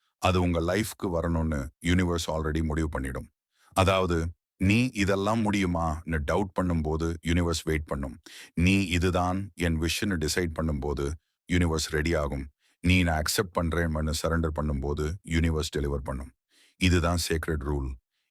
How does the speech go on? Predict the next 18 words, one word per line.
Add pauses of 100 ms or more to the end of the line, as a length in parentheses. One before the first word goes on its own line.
இது
ஒரு
மான்ட்ரா
அல்ல, (340)
இது
ஒரு
சீக்ரெட்
கமாண்ட்
சென்டென்ஸ். (560)
இது
சொல்லும்போது
உங்க
சப்கான்ஷியஸ்
ஓப்பன்
ஆகும். (460)
யுனிவர்ஸ்
உங்க
விஷ்